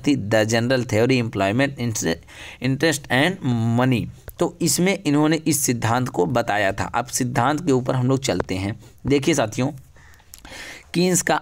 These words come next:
आय निर्धारण सिद्धांत क्लासिकल जो अर्थशास्त्रियों के आय का जो रोजगार सिद्धांत मैंने पिछले वीडियो में पढ़ा भी चुका है,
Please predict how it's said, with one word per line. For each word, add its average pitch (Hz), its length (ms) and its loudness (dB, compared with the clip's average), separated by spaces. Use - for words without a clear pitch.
आय 135 200 2
निर्धारण 120 400 4
सिद्धांत 117 580 0
क्लासिकल 135 460 2
जो 143 100 2
अर्थशास्त्रियों 117 720 0
के - 220 -2
आय 123 220 0
का 127 160 2
जो 113 160 2
रोजगार 110 420 4
सिद्धांत 117 440 0
मैंने 117 220 0
पिछले 117 320 -2
वीडियो 117 220 2
में 110 80 -4
पढ़ा 110 240 2
भी 123 100 0
चुका 107 260 0
है, 123 220 2